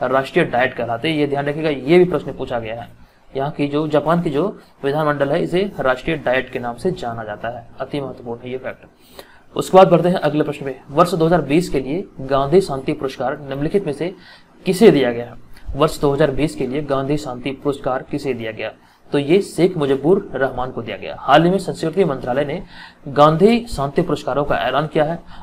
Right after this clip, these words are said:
और इनमें बांग्लादेश के राष्ट्रपिता बंगबंधु शेख मुजीबुर रहमान को दो हज़ार बीस के लिए गांधी शांति पुरस्कार प्रदान की गई है, दी गई है। ये ध्यान रखिएगा, दो हज़ार बीस का गांधी शांति पुरस्कार अभी हाल ही में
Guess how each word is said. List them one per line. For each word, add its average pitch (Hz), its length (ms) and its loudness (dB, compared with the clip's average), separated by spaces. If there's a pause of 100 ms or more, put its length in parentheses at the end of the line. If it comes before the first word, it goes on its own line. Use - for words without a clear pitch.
और 139 160 8
इनमें 170 180 4
बांग्लादेश 143 460 4
के 160 280 -2 (140)
राष्ट्रपिता 127 540 -4 (560)
बंगबंधु 165 520 6
शेख 151 300 -2
मुजीबुर 143 480 0
रहमान 139 340 -4
को 226 260 -2 (320)
दो 143 100 2
हज़ार 147 180 8
बीस 165 320 2
के 135 140 0
लिए 160 340 -2
गांधी 139 460 4
शांति 135 340 -6
पुरस्कार 139 460 0
प्रदान 120 320 -6
की 120 120 -10
गई 123 160 -6
है, 123 200 -8 (180)
दी 135 220 -4
गई 123 200 -6
है। 123 200 -10 (400)
ये 135 140 -2
ध्यान 139 260 2
रखिएगा, 175 320 6
दो 147 180 2
हज़ार 139 160 4
बीस 151 260 0
का 170 160 0
गांधी 143 380 -4
शांति 127 320 -8
पुरस्कार 131 360 -4
अभी 123 140 -4
हाल 123 260 -4
ही 131 100 -2
में 190 200 -4